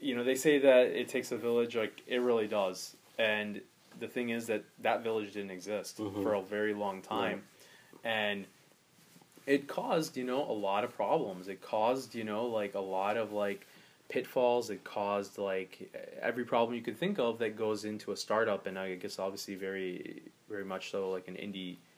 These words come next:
Speaker 1: game studio too.
Speaker 2: Right. And there's this, there's this, um, concept out there of serendipity in the startup world, right?
Speaker 1: Mm-hmm.
Speaker 2: Where you just, you just, there's so many, uh,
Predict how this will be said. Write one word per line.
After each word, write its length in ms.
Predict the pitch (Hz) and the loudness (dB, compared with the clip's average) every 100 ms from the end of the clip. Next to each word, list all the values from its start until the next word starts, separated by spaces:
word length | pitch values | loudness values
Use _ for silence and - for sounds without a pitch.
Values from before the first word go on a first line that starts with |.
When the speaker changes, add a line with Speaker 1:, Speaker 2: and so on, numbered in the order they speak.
| - - | -20 -4
Speaker 1:
game 160 | 139 165 | 0 0
studio 360 | - 107 95 | -2 -2 -2
too. 400 | 90 165 147 95 | 0 2 4 2
Speaker 2:
Right. 180 | 95 90 - - - - 120 | 0 -4 -8 -18 -20 -8 -4
And 260 | 143 151 151 | -2 -2 8
there's 220 | 156 156 | 8 10
this, 220 | 156 143 | 4 4
there's 300 | 139 151 147 | 8 8 8
this, 340 | 147 135 - - | 4 4 2 4
um, 600 | 123 117 107 101 101 95 _ _ _ _ _ | 6 6 4 0 -6 -10 _ _ _ _ _
concept 540 | - 131 127 135 127 113 | 0 4 4 2 2 2
out 220 | 110 - | 2 2
there 200 | 107 98 | 0 0
of 80 | 95 - - | -2 -8 -10
serendipity 840 | - 120 107 98 104 - 98 95 | -2 0 0 -2 -4 -6 -8 -8
in 60 | 95 | -10
the 60 | 95 | -8
startup 360 | 104 101 95 | -6 -6 -6
world, 220 | 104 101 | -8 -6
right? 160 | 107 107 | -2 -2
Speaker 1:
Mm-hmm. 60 | 107 | 0
Speaker 2:
Where 100 | 110 | -2
you 160 | 107 101 | -4 -8
just, 260 | 107 - | -10 -10
you 80 | 110 | -8
just, 280 | 107 92 - - - - - | -6 -6 -8 -16 -20 -20 -8
there's 140 | 107 - | -6 2
so 180 | 127 123 | 6 6
many, 520 | 123 120 110 104 - | 6 4 2 0 -2
uh, 420 | 101 101 95 | -2 -2 -4